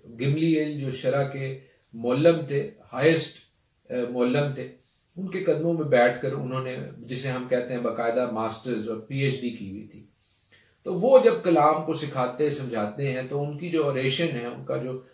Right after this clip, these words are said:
बोलने का, लिखने का तरीका है, वो बहुत हाई level का है। उसको पढ़ने समझने के लिए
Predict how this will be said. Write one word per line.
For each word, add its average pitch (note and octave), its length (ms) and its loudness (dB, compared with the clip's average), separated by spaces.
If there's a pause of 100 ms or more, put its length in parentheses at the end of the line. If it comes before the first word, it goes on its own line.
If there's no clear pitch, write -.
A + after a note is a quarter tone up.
(160)
बोलने D3+ 380 4
का, D3 240 0
लिखने C3 400 -2
का D3+ 180 0
तरीका A2+ 400 -4
है, G#2+ 200 -8
वो - 180 -6
बहुत C#3 380 -4
हाई B2 180 4
level G2+ 280 0
का - 120 -12
है। - 60 -8
उसको - 260 -10
पढ़ने E3+ 400 0
समझने D#3 380 -4
के C#3 100 -10
लिए C3+ 280 -8